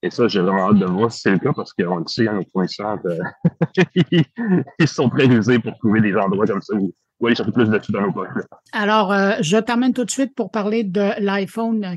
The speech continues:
Speaker 2: quatorze qui était attendu. Je pense
Speaker 1: Mhm.
Speaker 2: qu'on en a eu quand même un petit peu plus que ce qu'on attendait au départ.
Speaker 1: Ah, tu sais, on s'attendait à une mise à jour relativement banale. Là, on a deux choses, euh, de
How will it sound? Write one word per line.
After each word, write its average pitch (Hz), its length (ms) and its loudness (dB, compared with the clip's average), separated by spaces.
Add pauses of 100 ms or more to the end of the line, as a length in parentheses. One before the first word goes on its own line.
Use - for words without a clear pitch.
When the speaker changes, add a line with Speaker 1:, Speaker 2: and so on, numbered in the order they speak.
Speaker 2:
quatorze 220 600 -4
qui - 80 -6
était 196 360 0
attendu. 196 680 2 (400)
Je - 60 -20
pense 302 160 0
Speaker 1:
Mhm. - 40 0
Speaker 2:
qu'on 226 120 2
en 226 120 2
a 220 80 2
eu 262 220 4
quand 233 160 2
même 247 240 2
un 226 100 2
petit - 140 -4
peu 226 100 0
plus 254 240 -4
que 190 240 -2
ce - 120 -4
qu'on 196 160 -2
attendait 180 340 -2
au 190 100 -2
départ. 165 440 -6 (340)
Speaker 1:
Ah, 131 160 -8
tu 185 180 2
sais, 143 140 2
on 113 120 -8
s'attendait 127 360 0
à - 20 4
une 147 60 4
mise 127 180 2
à 117 100 0
jour 139 200 0
relativement 117 480 -2
banale. 131 560 -4
Là, 123 200 2
on 127 120 2
a 120 100 2
deux 123 220 4
choses, 165 340 -4
euh, 117 160 -2 (400)
de 110 220 -2